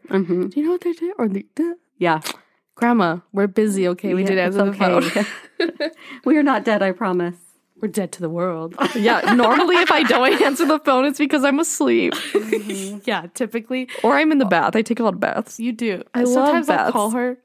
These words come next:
Speaker 2: and she won't answer, and I'll be like, "I bet she's taking a bath." <laughs> Then she'll call me back, "Sorry, I was in the bath." Like, "I knew it." For
Speaker 3: Sometimes I
Speaker 2: me,
Speaker 3: answer the phone when I'm in the bath.
Speaker 2: I know. It's, and then it's like,
Speaker 3: Echoey.
Speaker 2: "Hello, hello, hello." <laughs>
Speaker 1: You know what's so funny?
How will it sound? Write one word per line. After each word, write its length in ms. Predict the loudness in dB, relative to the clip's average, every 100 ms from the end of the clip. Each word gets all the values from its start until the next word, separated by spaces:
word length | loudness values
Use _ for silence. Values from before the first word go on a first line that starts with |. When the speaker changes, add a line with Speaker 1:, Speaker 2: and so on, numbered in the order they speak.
| _ -18 -6
Speaker 2:
and 160 | -6
she 140 | -4 -2
won't 200 | -2 -2
answer, 300 | -4 -4 -4
and 60 |
I'll 60 | -4
be 100 | -4
like, 100 | -6
"I 60 | -6
bet 160 | -6
she's 180 | -6 -6
taking 240 | -6 -4
a 60 | -4
bath." 960 | -4 -2 -2 -2 -2 -2 0 -4 -4 0
<laughs> 20 |
Then 120 | 0
she'll 140 | 0 2
call 140 | 2
me 60 | 4
back, 160 | 0 -2
"Sorry, 200 | -2 0
I 20 |
was 120 | 0
in 100 | -2
the 60 | -4
bath." 200 | -6 -10
Like, 120 | -4
"I 60 | 0
knew 300 | 2 2 0
it." 300 | -4 -8 -20 _ -10
For 60 |
Speaker 3:
Sometimes 380 | 0 2 4 4
I 60 | 4
Speaker 2:
me, 60 |
Speaker 3:
answer 180 | 4 2
the 60 | 0
phone 200 | 0 0
when 100 | 2
I'm 100 | 0
in 220 | 0 0
the 60 | 0
bath. 300 | 0 -2 -2
Speaker 2:
I 120 | 0 2
know. 160 | 2
It's, 180 | 0 -2
and 160 | -2 0
then 100 | 0
it's 160 | 0
like, 320 | -2 -4 -8 _ _ 0
Speaker 3:
Echoey. 460 | 2 2 0 2
Speaker 2:
"Hello, 320 | 0 0 -2 -4
hello, 360 | -4 -4 -4
hello." 560 | -4 -4 -4 -6 -8 -8 -2
<laughs> 140 | -2
Speaker 1:
You 80 | 0
know 100 | 0
what's 240 | 0 0 0
so 80 |
funny? 460 | -2 -2 -2 -2 -8